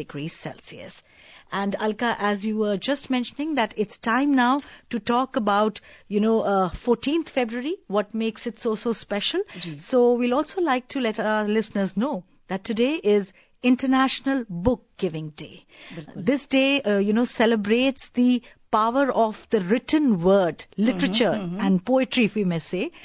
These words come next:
Speaker 1: And, um, it also talks about the love of reading। It also encourages people to donate books, to purchase more books, and also maybe, you know,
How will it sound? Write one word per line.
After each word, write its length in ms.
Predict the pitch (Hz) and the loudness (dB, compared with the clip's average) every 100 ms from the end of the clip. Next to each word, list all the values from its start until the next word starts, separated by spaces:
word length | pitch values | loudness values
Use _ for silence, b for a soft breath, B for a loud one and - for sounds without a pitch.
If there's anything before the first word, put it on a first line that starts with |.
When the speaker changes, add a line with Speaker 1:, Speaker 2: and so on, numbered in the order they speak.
| B B | B B
Speaker 1:
And, 460 | - 196 202 190 196 | 0 2 2 2 4
um, 340 | 190 185 180 - | 4 2 -2 -4
it 100 | 220 | -2
also 260 | 269 302 - | 0 0 0
talks 320 | - 269 - | -2 -2 0
about 380 | 277 247 247 247 B B - | 0 2 0 -4 B B 0
the 80 | 196 | 4
love 400 | 185 202 262 285 | 4 4 2 2
of 180 | 294 226 | 0 2
reading। 460 | 247 226 269 302 - B B | 2 2 2 0 -4 B B
It 140 | 147 | 0
also 300 | 214 233 262 | 2 2 2
encourages 760 | 285 220 202 - 269 269 302 - | 0 0 0 0 0 2 0 0
people 420 | - 254 254 254 - | 0 0 0 -2 0
to 200 | 233 226 - 156 196 | -2 -2 -6 -4 0
donate 460 | 185 220 285 294 - | 2 4 2 0 -4
books, 380 | 247 262 - - B B - | -2 -2 -6 -16 B B -6
to 260 | 214 202 190 | -4 -2 -2
purchase 540 | 247 247 - 311 311 247 | 0 0 2 2 2 2
more 180 | 254 247 | 0 2
books, 300 | 247 - 311 | 0 -2 -4
and 120 | 269 | -2
also 340 | 247 311 - 370 | 0 0 0 0
maybe, 300 | 302 269 294 | 2 0 0
you 140 | 254 | 0
know, 180 | 254 | -4